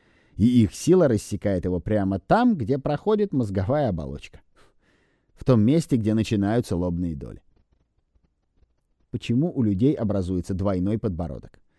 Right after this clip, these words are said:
Подбородок никогда не получает восхищения ни от солнечного света, ни от лунного света. Он спрятан там внизу. Это поразительно.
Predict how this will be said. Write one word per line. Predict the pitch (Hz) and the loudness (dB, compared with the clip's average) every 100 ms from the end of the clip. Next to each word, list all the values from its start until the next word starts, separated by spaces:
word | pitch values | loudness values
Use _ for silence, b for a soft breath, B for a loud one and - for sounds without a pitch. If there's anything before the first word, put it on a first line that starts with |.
| _ _ _ _ _ _ _ | _ _ _ _ _ _ _
Подбородок | 123 101 117 175 196 180 | -4 0 2 2 0 0
никогда | 170 160 120 127 | 0 0 2 2
не | 196 | 2
получает | 180 170 165 175 165 156 | 0 -2 -2 0 0 0
восхищения | 147 - 131 - 131 127 120 - _ _ | -4 -4 -6 -2 0 0 0 -6 _ _
ни | 104 | 2
от | 147 160 | 4 2
солнечного | - 156 151 139 - 127 123 | 0 0 2 0 -2 -4 -4
света, | - 110 107 90 | -2 -4 -2 -4
ни | 98 | 0
от | 113 113 101 | 0 0 -2
лунного | 101 98 82 60 | 0 0 -2 -6
света. | - 69 - - _ b b b b b b b b b b | -14 -16 -16 -20 _ b b b b b b b b b b
Он | 120 | 0
спрятан | 113 - 110 110 95 69 | 0 -4 -4 -4 -4 -10
там | 69 78 69 | -10 -10 -10
внизу. | 67 80 73 - _ _ _ _ _ _ | -10 -10 -10 -14 _ _ _ _ _ _
Это | - 85 | -8 -8
поразительно. | 87 113 123 107 78 53 50 | -4 -2 0 -2 -6 -12 -20